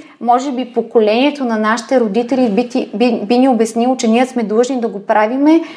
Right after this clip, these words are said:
и че иначе сме разлигавени, че ние трябва да имаме отговорност и че точно това е нашата отговорност. Нали, ти си млад и отговорен човек и трябва да си вземеш бремето върху плещите ти, защото живота не е лесен.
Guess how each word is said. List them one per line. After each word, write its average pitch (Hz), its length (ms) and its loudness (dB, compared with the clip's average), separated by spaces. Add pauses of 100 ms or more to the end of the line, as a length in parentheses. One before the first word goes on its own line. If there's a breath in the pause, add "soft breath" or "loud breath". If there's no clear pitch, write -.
(320 loud breath)
и 247 120 0
че 269 100 0
иначе 277 260 2
сме 254 240 -2
разлигавени, 226 840 2
че 269 100 -12
ние 269 180 -8
трябва 262 280 0
да 226 80 -10
имаме 269 200 -4
отговорност 214 680 0
и 277 80 0
че - 140 -14
точно 339 240 0
това 302 180 0
е - 20 0
нашата 294 300 0
отговорност. 220 640 -2
Нали, 180 220 -4
ти 247 120 -2
си 262 220 0 (360 loud breath)
млад 190 260 -2 (100)
и - 20 -6
отговорен 233 580 -2
човек 226 300 -2
и 254 80 -2
трябва 196 260 -2
да 180 80 -6
си - 120 -12
вземеш 196 340 -2
бремето 196 400 -4
върху 170 240 -8
плещите 180 520 -4
ти, - 80 -12
защото 175 320 -4
живота 196 380 -4
не 190 200 -4
е 175 40 -4
лесен. 180 400 -2